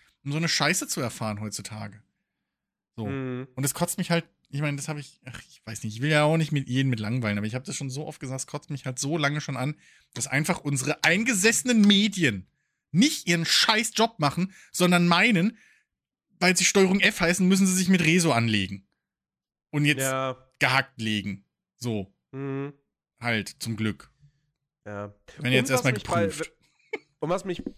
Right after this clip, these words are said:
Speaker 2: auch ein bisschen geärgert hat bei der Thematik, äh, das, äh, hab dann auch irgendwie diverse Posts, äh, gelesen, irgendwie auf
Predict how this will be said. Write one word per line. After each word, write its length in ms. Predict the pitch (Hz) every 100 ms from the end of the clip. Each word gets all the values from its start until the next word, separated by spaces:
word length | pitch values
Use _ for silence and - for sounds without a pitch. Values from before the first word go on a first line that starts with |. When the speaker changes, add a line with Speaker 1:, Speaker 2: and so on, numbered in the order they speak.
| _
Speaker 2:
auch 320 | 147 165 -
ein 80 | 160
bisschen 200 | 151 165
geärgert 440 | 143 - 151 160 156
hat 120 | 143
bei 120 | 135
der 160 | 127 131
Thematik, 760 | 135 117 135 151 143 - - -
äh, 680 | 127 120 120 120 120 120 117 -
das, 320 | 127 127 -
äh, 160 | - 117 120
hab 200 | 127 -
dann 160 | 127
auch 200 | 135 -
irgendwie 200 | 143 127
diverse 420 | 113 113 123 131
Posts, 600 | 117 - 127 139 - - -
äh, 120 | 127
gelesen, 360 | 127 123 131 135
irgendwie 200 | 131 120
auf 160 | 117